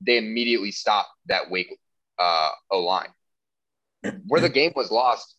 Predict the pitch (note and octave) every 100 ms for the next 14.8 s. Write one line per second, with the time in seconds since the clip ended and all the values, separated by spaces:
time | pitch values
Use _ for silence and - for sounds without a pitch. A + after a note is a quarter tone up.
0 | A2 A2+ G2+ - - C3+ C3 C3 G2+ F#2
1 | A#2 G#2+ - A2 A2 - - - G#2 G2
2 | A#2+ D3+ B2+ F#2+ - B2+ - A2+ A2+ -
3 | G#2+ F#2 F#2+ A2+ A2 - - _ _ A2
4 | G#2 G#2+ G2+ G#2 A#2 A2+ G#2+ A2+ A2+ A2
5 | A2+ - F#2+ A2 A2+ A2+ A#2 - _ _
6 | _ _ A2 A#2+ A#2+ A#2 A2 B2 G#2 F2
7 | G#2+ G#2+ - G#2+ - G#2 G2+ G#2 - G#2
8 | G2 - G#2+ G#2 G#2 F#2+ G2+ G2+ - -
9 | A2 G#2 - G#2 G#2 G2 - - A#2 A#2
10 | A#2 A#2+ A2+ A2+ A2 - _ _ _ _
11 | _ _ G2 G2+ E2+ D2 - _ - F#2+
12 | A2+ B2 A#2+ A#2 A#2 A#2 A#2+ G2+ A2+ A2+
13 | A2+ - - - C#3 C#3+ A#2 - B2 -
14 | C3 B2+ - A2+ G#2+ G#2 A#2+